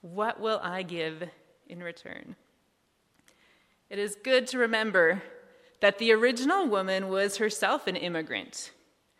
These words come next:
She fell a long way from her home in Skyworld, leaving behind all who knew her and held her dear,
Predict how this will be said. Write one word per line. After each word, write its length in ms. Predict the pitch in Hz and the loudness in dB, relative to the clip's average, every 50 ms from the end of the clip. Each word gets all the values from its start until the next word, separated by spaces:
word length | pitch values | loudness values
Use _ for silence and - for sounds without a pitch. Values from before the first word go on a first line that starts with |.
| _ _ _ _ _ | _ _ _ _ _
She 180 | - - 208 208 | -10 -8 -8 -4
fell 280 | - 214 196 214 220 | 0 2 2 4 4
a 40 | 226 | 2
long 400 | 226 220 214 220 220 226 233 226 | 2 4 4 4 4 4 2 2
way 380 | 240 254 240 180 135 123 190 - - - | 2 2 2 0 -2 -4 -6 -10 -14 -20
from 240 | - - - 202 202 | -14 -6 -4 -2 0
her 120 | 202 208 | 0 0
home 280 | 202 196 196 196 196 190 | 0 0 -2 -2 -2 -4
in 80 | 185 | -6
Skyworld, 760 | 190 185 - - 175 165 156 165 170 180 196 233 262 294 240 233 - - - - - - - _ - _ _ _ - | -6 -8 -6 -4 -2 -2 0 -2 -2 -2 0 0 0 0 0 -4 -8 -16 -20 -20 -20 -20 -20 _ -20 _ _ _ -8
leaving 520 | 214 226 233 254 269 294 262 302 302 294 | -6 -4 -4 -2 -4 -2 0 0 0 2
behind 380 | 254 277 247 247 247 240 240 - - | 2 2 4 4 2 2 2 0 0
all 240 | - 185 196 208 226 | 0 0 2 2 0
who 220 | 208 - 247 240 233 | -2 -4 -6 -6 -4
knew 240 | 214 208 208 208 | -4 -4 -6 -8
her 260 | 196 180 196 208 226 233 | -8 -6 -4 -2 0 -2
and 220 | - 196 202 202 | -2 -4 -8 -8
held 260 | 180 196 196 190 180 | -8 -6 -6 -6 -6
her 140 | 190 190 180 | -6 -10 -10
dear, 520 | 175 170 190 196 180 151 143 - - 175 | -10 -10 -10 -8 -8 -6 -6 -8 -8 -12